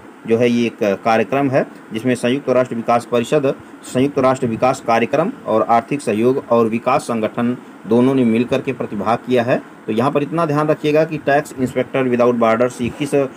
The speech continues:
देश की पहल है, तो भूटान की पहल है। नेक्स्ट है परियोजना बोर्ड। परियोजना बोर्ड है क्या, तो ये दरअसल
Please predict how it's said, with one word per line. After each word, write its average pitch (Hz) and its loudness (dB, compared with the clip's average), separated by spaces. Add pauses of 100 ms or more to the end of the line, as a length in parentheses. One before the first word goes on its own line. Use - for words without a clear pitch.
(180)
देश 131 2
की 135 -4
पहल 123 2
है, 170 -2
तो 156 -4
भूटान 113 -2
की 90 -10
पहल - -4
है। - -10 (540)
नेक्स्ट 151 0
है 160 4
परियोजना 135 4
बोर्ड। 131 4 (140)
परियोजना 131 2
बोर्ड 147 2
है 123 2
क्या, 147 0
तो 135 -6
ये 131 0
दरअसल 156 2